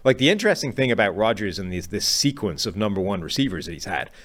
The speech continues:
like, he went effectively, or the Packers went rather effectively, from Donald Driver to Greg Jennings to Jordy Nelson to Davante Adams,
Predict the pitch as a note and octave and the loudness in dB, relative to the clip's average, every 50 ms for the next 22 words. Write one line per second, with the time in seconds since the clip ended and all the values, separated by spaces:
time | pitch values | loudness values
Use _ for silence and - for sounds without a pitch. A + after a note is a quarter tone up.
0 | - - - A2+ A2+ - G3+ B3 G#3+ F#3+ F3+ C#3+ G#2+ - - D3+ - - - A2 | -20 -10 -8 -8 -4 -2 -2 2 4 4 4 2 0 0 0 0 0 0 -2 -8
1 | E2 F#2 F#2 E2 D#2 - - - - _ _ _ - - - - - - C3+ C3 | -8 -6 -8 -8 -8 -10 -14 -20 -20 _ _ _ -18 -18 -18 -16 -4 0 0 0
2 | G#2+ - - F#3 A3 A3+ - C3 G#2 E2 D#2 G2 G2 F2+ E2+ E2 F#2 E2+ D#2+ E2+ | 0 0 0 0 2 2 0 0 -2 -4 -4 -6 -6 -6 -6 -6 -6 -6 -4 -6
3 | E2 D#2+ D#2 - G#2+ F#2 - - E2+ E2 E2+ D#2 C#2+ - - A2 F#2+ F2+ F2 E2+ | -6 -8 -6 -4 -6 -6 -6 -8 -12 -10 -10 -10 -12 -10 -8 -8 -6 -6 -6 -8
4 | D#2+ - - B2 G#2 C3 E3 F#3 D3 - A2 G2 F2+ F2+ F2 D#2+ F2 F2 F2 E2+ | -10 -4 -2 0 0 0 0 -2 0 0 0 0 2 0 -2 -4 -4 -6 -6 -6
5 | E2+ - - E2 - - G2+ G#2+ C3 B2+ - - A2+ F#2 E2 E2 E2 E2+ E2+ - | -8 -12 -14 -14 -12 -4 0 2 2 2 0 -2 -2 -2 -2 -4 -8 -10 -10 -10
6 | - F#2+ D#2 - G#2 A2 B2 B2 B2 A2 G2+ F2+ F2+ F2 - - F2+ D#2+ F#2 F2+ | -12 -12 -10 -4 -2 0 0 0 -2 -4 -4 -4 -4 -4 -6 -6 -6 -8 -10 -10
7 | D#2+ - E2+ G#2+ G2 G2+ - G2+ F2+ F2+ F2+ F2 E2+ D#2 D#2+ D#2 - - | -10 -6 -4 -4 -4 -2 -4 -4 -2 -2 -2 -2 -2 -4 -8 -8 -8 -8